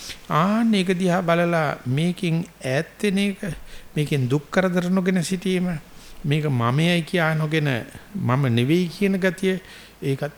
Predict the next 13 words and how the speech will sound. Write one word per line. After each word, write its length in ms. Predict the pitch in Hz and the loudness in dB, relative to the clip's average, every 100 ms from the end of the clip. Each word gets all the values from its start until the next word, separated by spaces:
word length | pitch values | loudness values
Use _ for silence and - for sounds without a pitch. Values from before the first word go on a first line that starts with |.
| - | -16
කිසිම 600 | - 147 - - 214 220 | -6 -6 -4 -4 -2 -2
කෙනෙකුට 400 | 202 160 147 151 | -2 -4 -4 -4
තේරෙන්නේ 400 | 151 131 113 107 | -4 -2 -2 -2
නැහැ. 200 | 151 175 | 0 0
ඒගොල්ලෝ 360 | 143 131 147 180 | 0 0 -2 -2
"ඇයි 280 | 139 165 151 | 0 0 2
එහෙනම් 320 | 147 156 180 | 2 2 0
මතුවෙන්නේ? 680 | 151 131 139 113 107 139 214 - - - - | -2 -2 -2 -2 -2 -4 -6 -12 -20 -18 -16
ඇයි 280 | - 131 160 | -2 0 2
ඒ 100 | 160 | 2
පණ 340 | 151 151 131 113 | 2 0 0 -2
නැති 260 | 120 - | -4 -2
වෙන්නේ?" 420 | 156 107 98 104 | 0 0 -2 -2